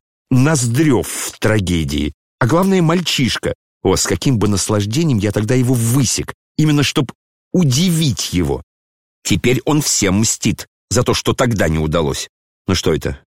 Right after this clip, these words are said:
Там опять шум? Да что это, наконец, такое? «Я этого, наконец, не потерплю! Птицын!»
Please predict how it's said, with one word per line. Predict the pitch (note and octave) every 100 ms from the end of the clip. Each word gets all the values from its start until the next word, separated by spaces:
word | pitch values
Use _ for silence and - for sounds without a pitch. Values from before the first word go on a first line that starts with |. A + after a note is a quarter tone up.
| _ _ -
Там | E2
опять | D#2+ D3+ -
шум? | - C#2+ - _ _ _
Да | F#2+ G#2+
что | - D#3+
это, | D3 G#2
наконец, | G2 G2+ F#2 -
такое? | - A#2 G#2+ D#2+ D2 _ _ _ D#2
«Я | D#2 F2 F#2
этого, | G2 - G#2
наконец, | G#2+ G#2 G#2 G#2+ A2+ -
не | A#2
потерплю! | B2 B2 A#2 B2+ A2
Птицын!» | - - A3 D#3+ - B2+ A2 F2+